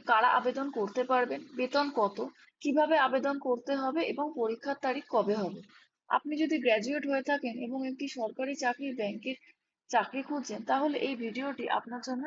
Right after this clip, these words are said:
একদমই উপযুক্ত। পুরো ভিডিওটি শেষ পর্যন্ত দেখুন, কারণ শেষে থাকবে কিছু গুরুত্বপূর্ণ টিপস, যেগুলি অনেকেই মিস করে দেয়। এই বছর আইবিপিএস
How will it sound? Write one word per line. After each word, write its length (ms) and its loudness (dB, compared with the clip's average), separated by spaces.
একদমই 420 -6
উপযুক্ত। 500 -8
পুরো 220 2
ভিডিওটি 480 -4
শেষ 260 -4
পর্যন্ত 280 -6
দেখুন, 300 -4
কারণ 260 -2
শেষে 300 -6
থাকবে 280 0
কিছু 180 -4
গুরুত্বপূর্ণ 580 -4
টিপস, 320 -6
যেগুলি 340 -4
অনেকেই 420 -2
মিস 200 -10
করে 240 -8
দেয়। 200 -14
এই 140 8
বছর 380 8
আইবিপিএস 580 4